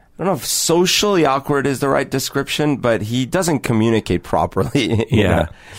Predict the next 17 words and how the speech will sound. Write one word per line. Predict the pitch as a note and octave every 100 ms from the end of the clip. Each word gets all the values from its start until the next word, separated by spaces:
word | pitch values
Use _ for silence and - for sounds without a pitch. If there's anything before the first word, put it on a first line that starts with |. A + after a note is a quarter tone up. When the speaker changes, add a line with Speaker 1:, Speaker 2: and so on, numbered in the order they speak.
| - -
Speaker 1:
know? | A#2
Speaker 2:
Uh, | A2 - -
what | B2+ B2+ -
happened | F3+ A3+ D#3 B2
was | A2+ G#2 -
Kemper | - F#3 F#3 C3
physically | G#2 - C3 C3 C#3+ A2+ G2
threatened | - - F#2 G#2+ - E2+
Holden. | D#2+ G2+ G2+ - A#1 F#2
Speaker 1:
Y-, | B2 C#3+
yeah, | D3+ E3 F2 -
and | B2+ B2+ B2 -
again, | A#2+ G#2+ B2+ A2
as, | G#2 - -
as | G2+ F#2+
we're | F#2
saying, | - G#2+ F#2